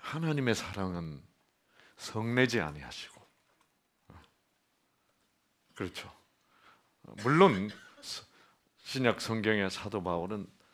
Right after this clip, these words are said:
"사랑은 성내지 아니하며" 할 때 그 당연한 얘기요. 왜? 선택의 자유를 주셨으니까. 예. 성내지 아니하셔야죠.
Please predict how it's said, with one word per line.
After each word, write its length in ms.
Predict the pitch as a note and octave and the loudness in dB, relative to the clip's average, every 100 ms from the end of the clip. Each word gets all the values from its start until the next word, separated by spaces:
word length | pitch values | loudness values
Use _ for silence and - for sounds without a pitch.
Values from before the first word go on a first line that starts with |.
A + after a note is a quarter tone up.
| _ | _
"사랑은 500 | - - A#2+ A#2+ A2 | -10 0 2 4 0
성내지 800 | G#2 - A#2+ B2+ C3+ B2 A#2+ - | -4 -8 -6 -2 -2 -2 -4 -8
아니하며" 420 | F2+ F#2 E2+ F2 B1+ - - | -10 -10 -8 -8 -10 -12 -18
할 140 | - G2+ | -18 -14
때 160 | - D2 - _ - | -10 -10 -10 _ -12
그 100 | - | -10
당연한 580 | - G2+ G#2 A2 B2 A#2+ | -4 -2 2 4 4 2
얘기요. 420 | A2 A#2 A2 C2+ - _ _ _ _ _ _ | 0 -2 -6 -8 -14 _ _ _ _ _ _
왜? 340 | G2+ G#2+ C2+ - - _ _ _ _ _ | 4 6 6 0 -14 _ _ _ _ _
선택의 580 | - - F#2+ F#2+ F2+ F2+ | -12 -6 -4 -4 -4 -4
자유를 520 | E2+ E2 E2+ B2+ C4 - _ _ _ _ _ _ | -4 -6 -4 -4 -4 -10 _ _ _ _ _ _
주셨으니까. 1040 | - C#3+ D3+ - - F#2+ F2+ - G#2 G#2+ - _ _ _ _ _ _ | -14 -12 -10 -12 -14 -18 -20 -20 -20 -20 -20 _ _ _ _ _ _
예. 40 | B2+ G#2 - _ _ _ _ _ _ _ _ _ _ _ _ | -20 -20 -20 _ _ _ _ _ _ _ _ _ _ _ _
성내지 480 | - G#2 G2 F#2+ D#2+ | -14 -8 -6 -4 -6
아니하셔야죠. 680 | D2 E2 E2 - F#2 - | -8 -10 -12 -14 -18 -20